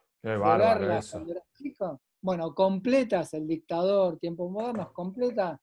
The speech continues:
Speaker 2: las tenés en YouTube.
Speaker 1: Querido amigo, qué lujo como siempre, eh, tenerlo, eh, en nuestro programa, compartir con usted el, eh, este, esta edición especial de hace ya varios,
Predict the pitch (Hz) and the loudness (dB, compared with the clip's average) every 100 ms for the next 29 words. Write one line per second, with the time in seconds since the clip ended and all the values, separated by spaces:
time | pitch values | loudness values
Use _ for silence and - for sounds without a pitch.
0 | _ _ _ 214 - 175 175 175 165 156 | _ _ _ -6 -4 -4 -4 -2 -2 -2
1 | 143 131 117 _ _ _ _ _ _ 139 | -2 -6 -14 _ _ _ _ _ _ 2
2 | 160 165 156 165 190 170 127 101 - 151 | 6 8 8 6 6 6 6 4 2 4
3 | 143 147 147 135 110 117 117 110 127 113 | 6 8 6 4 2 2 2 0 0 0
4 | 107 104 113 117 113 110 127 123 120 117 | 0 2 4 4 2 0 0 4 4 4
5 | 101 - _ _ _ _ 107 107 101 104 | 2 -10 _ _ _ _ 2 4 4 2
6 | 110 110 101 104 104 131 160 165 147 127 | 0 0 0 4 6 8 8 6 4 4
7 | 110 104 110 107 123 120 113 107 104 123 | 0 2 2 2 0 0 2 0 -2 2
8 | 123 113 - - _ _ _ - 107 107 | 4 4 -2 -20 _ _ _ -4 0 2
9 | 101 101 98 98 104 - 107 - 98 113 | 2 2 2 2 0 -2 -8 -6 -2 -2
10 | 113 113 113 110 - 147 143 123 - 110 | 2 4 4 0 4 6 6 2 -4 -6
11 | - 143 147 139 113 110 113 107 120 120 | 0 4 4 4 0 0 -2 2 4 4
12 | 120 117 - | 2 0 -2